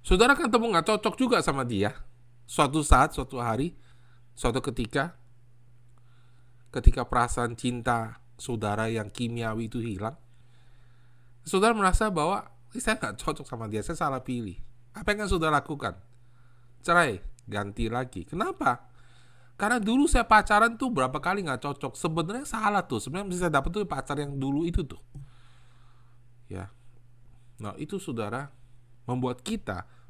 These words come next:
pacaran itu membuat kita mudah berpisah, saudara. Menganggap enteng hubungan kita. "Lalu, Pastor, gimana dong saya bisa kenal dia?" Nanti kita akan bicara mengenai itu. Yang terakhir,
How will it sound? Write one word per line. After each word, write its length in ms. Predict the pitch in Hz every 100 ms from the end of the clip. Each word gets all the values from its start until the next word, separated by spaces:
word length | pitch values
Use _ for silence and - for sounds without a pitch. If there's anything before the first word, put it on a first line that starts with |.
| -
pacaran 440 | 127 - 120 127
itu 360 | 123 208 214 - - - -
membuat 320 | 123 113 -
kita 360 | 123 127 180 175 - - - - - - - - - -
mudah 360 | 131 127 139 127
berpisah, 640 | 120 - 170 - 104 - - -
saudara. 520 | - 101 90 85 - - - - -
Menganggap 460 | 117 127 123 120 123
enteng 480 | 151 170 170 143 101
hubungan 400 | 104 98 95 90
kita. 320 | 95 - - - - - - - - -
"Lalu, 240 | 120 147 170
Pastor, 320 | 156 - 160 123
gimana 340 | 127 139 160
dong 160 | 151 131
saya 160 | 143
bisa 160 | 113 -
kenal 320 | 113 107 101
dia?" 160 | 104 95
Nanti 320 | 139 220 247
kita 240 | 160 143
akan 100 | 123
bicara 300 | 104 101 104
mengenai 320 | 98 92 90
itu. 240 | 85 - 80 - - - - - - - - - - - - - - - -
Yang 160 | 208 233
terakhir, 320 | 254 233 240